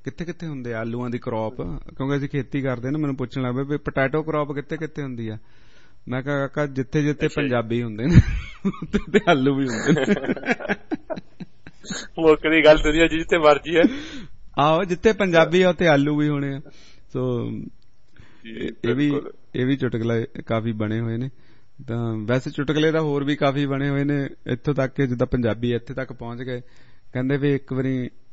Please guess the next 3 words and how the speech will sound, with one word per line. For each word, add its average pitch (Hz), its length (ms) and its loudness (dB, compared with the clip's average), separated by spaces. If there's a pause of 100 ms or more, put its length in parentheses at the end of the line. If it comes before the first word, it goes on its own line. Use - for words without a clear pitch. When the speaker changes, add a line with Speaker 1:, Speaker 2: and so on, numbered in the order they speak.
(160)
Speaker 1:
ਅਹ, 117 680 -4
ਰੂਸ, 123 440 -2 (420)
ਅਮਰੀਕਾ 120 600 -4